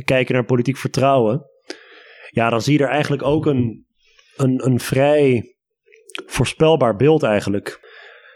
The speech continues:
Het meeste wantrouwen zien we onder P V V en Forumkiezers. Daarna heb je een beetje een tandem Partij voor de Dieren, S P. En vervolgens de rest eigenlijk. Waar,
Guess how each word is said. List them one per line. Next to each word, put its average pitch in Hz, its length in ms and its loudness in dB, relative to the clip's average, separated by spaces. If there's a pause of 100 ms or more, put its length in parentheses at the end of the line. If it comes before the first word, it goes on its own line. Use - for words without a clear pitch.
(120)
Het - 140 -12
meeste 139 340 2
wantrouwen 131 640 2
zien 127 200 2
we 127 60 4
onder 120 480 2
P - 80 -2
V 113 280 0
V 120 260 2
en 110 120 0
Forumkiezers. 147 960 0 (320)
Daarna 120 400 0
heb 117 100 -2
je - 80 -8
een 120 60 0
beetje 117 220 0
een 117 140 -2
tandem 120 340 0
Partij 117 280 0
voor 107 100 -6
de 113 60 -2
Dieren, 110 360 0
S - 80 -6
P. - 80 -2 (800)
En 113 160 -2
vervolgens 117 1000 -2
de 120 200 -2
rest 104 320 -2
eigenlijk. - 580 -6 (840)
Waar, 110 280 0